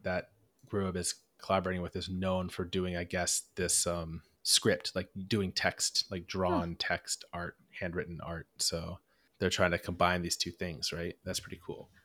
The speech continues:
Speaker 2: That is pretty cool.
Speaker 1: Progress, Progress, Progress is the one I'm looking at right now.
Speaker 2: Choice, justice, flexibility.
Speaker 1: <laughs> Good catch on shouting that one out. I think
Speaker 2: Uh.
Speaker 1: I, I bet at twenty tes, quite a few people will take this and, and wanna get the free plot because it's,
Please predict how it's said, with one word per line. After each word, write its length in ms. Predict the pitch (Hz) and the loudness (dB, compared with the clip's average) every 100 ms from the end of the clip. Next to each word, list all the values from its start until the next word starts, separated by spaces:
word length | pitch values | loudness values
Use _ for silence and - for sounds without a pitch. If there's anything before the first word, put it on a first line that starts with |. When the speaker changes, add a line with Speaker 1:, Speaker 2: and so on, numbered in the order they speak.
| _ 427 | _ -2
Speaker 2:
That 140 | 440 277 | 0 2
is 180 | 220 - | 2 0
pretty 220 | - 175 | -4 -4
cool. 340 | - 190 185 - _ | -2 -4 -4 -12 _
Speaker 1:
Progress, 440 | - 87 92 92 - | -4 0 2 2 2
Progress, 400 | - 87 87 82 | 4 2 4 2
Progress 440 | - 82 80 - | 2 0 0 -4
is 60 | - | -2
the 60 | |
one 100 | 82 | -6
I'm 120 | 82 87 | -4 -8
looking 220 | - 67 | -8 -6
at 120 | - | -4
right 160 | 78 - | -6 -6
now. 240 | 82 82 - - - _ | -8 -8 -12 -20 -20 _
Speaker 2:
Choice, 640 | - 190 170 156 - - - | 0 2 2 0 -4 -8 -4
justice, 580 | 196 175 - - - - | 2 2 2 -4 -4 -6
flexibility. 840 | - - - 180 156 - 160 185 - _ - | -4 -4 -2 0 0 0 -2 -2 -6 _ -10
Speaker 1:
<laughs> 180 | - 123 - - - _ - | -4 -4 -4 -12 -18 _ 4
Good 160 | 117 120 | 6 8
catch 220 | 123 107 | 8 8
on 80 | 107 | 6
shouting 300 | - 87 87 | 6 6 4
that 120 | 80 | 2
one 120 | 87 | 2
out. 240 | 85 80 - | 2 0 0
I 80 | 90 | -4
think 220 | - 143 | 6 6
Speaker 2:
Uh. 120 | 107 98 | 6 2
Speaker 1:
I, 180 | - 110 - | 6 4 6
I 120 | 123 | 6
bet 180 | 151 156 | 10 8
at 100 | - | 6
twenty 220 | 127 110 | 4 2
tes, 360 | - 101 90 - _ | 4 6 4 0 _
quite 180 | - 104 | 4 6
a 40 | 95 | 6
few 120 | - | -2
people 260 | 107 95 | -2 0
will 100 | 87 87 | 0 0
take 200 | 87 - | -2 0
this 260 | 82 - | 0 2
and, 180 | 85 87 - | -2 -6 -6
and 140 | 85 | -4
wanna 200 | 82 80 | -2 -2
get 140 | 82 - | -4 -8
the 60 | |
free 160 | 80 80 | -6 -6
plot 300 | - 82 76 | -2 -2 -2
because 260 | - - - | -4 -6 -6
it's, 400 | - - - | 0 2 2